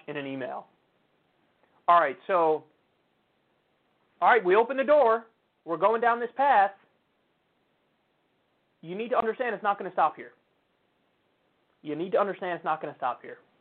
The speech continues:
So as soon as you start banning, deplatforming,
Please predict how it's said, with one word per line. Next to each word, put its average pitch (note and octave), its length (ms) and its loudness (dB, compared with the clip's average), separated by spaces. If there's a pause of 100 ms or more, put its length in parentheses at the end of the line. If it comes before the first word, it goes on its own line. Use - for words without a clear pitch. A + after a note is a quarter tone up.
(880)
So E3 140 4
as D3 140 2
soon C4 180 -2
as D4 140 -4
you C4 180 -4
start G#3+ 420 4 (1200)
banning, G3+ 580 -4 (100)
deplatforming, F3+ 1000 -2